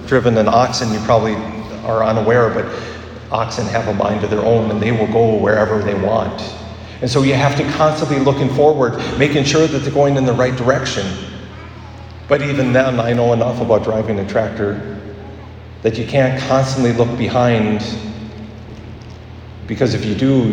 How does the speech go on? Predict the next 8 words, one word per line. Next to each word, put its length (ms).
you're 120
going 240
to 100
not 300
have 520
such 260
straight 420
rows. 680